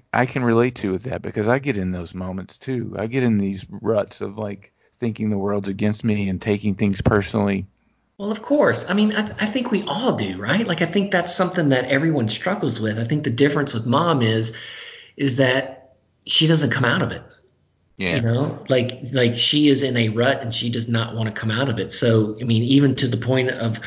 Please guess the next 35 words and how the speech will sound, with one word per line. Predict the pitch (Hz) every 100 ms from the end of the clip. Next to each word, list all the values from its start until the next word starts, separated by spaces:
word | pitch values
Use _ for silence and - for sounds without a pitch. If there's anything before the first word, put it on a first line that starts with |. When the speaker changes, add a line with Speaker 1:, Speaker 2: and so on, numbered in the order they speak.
| - - - -
Speaker 2:
you | - 113
know, | 107 104
the, | 113 117 113 110 104 - _ _ _ _ _ _ _ _ _ -
I'll | 117
say | 117 139 160
it | 131
again, | 127 185 147
it's | 110 107
a | 117
narrative | 110 117 151 151 104 104 107 -
that, | 113 113
like, | 113 110 107 - -
I | 123
didn't | 131 117
help | 117 127 143
her. | 107 101 117
Like, | 113
she's | 104 - 135 -
completely | 143 120 160 156 127
forgetting | 135 117 139 139 117
the | 113
fact | 120 113 117
that | 113
you | 117 131
and | 120
I, | 120 123 123 120 117 - - _ _ _
like, | - 120 120
moved | 120 117 120 143 143
all | - 123 131 143
her | 143 127
stuff | - 139 139 135
into | 117 117
that | 117 117
storage | - 135 135 104
unit, | 101 98 - -